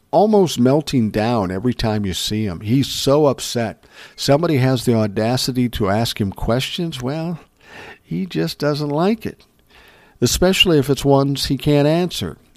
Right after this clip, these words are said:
or they don't side with him in his beliefs. Well, it's impossible to side with him in his beliefs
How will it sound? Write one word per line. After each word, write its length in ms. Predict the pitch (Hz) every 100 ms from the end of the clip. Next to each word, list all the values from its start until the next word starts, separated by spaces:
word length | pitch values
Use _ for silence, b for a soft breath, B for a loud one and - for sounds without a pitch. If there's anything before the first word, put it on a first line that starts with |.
| -
or 180 | 117 123
they 180 | 127
don't 360 | 123 139 135 139
side 580 | - - - 139 147 147
with 200 | 123 110
him 280 | 104 85 87
in 220 | 87 101 _ -
his 240 | 123 110
beliefs. 640 | - 117 143 147 - - - B B B B
Well, 140 | 123 117
it's 140 | 110
impossible 720 | 117 - 147 151 - 127 113 107
to 200 | - 107
side 420 | - 131 139 135
with 180 | 117 98
him 200 | 101 95
in 200 | 113 101
his 220 | 95 87
beliefs 640 | 107 104 165 131 120 -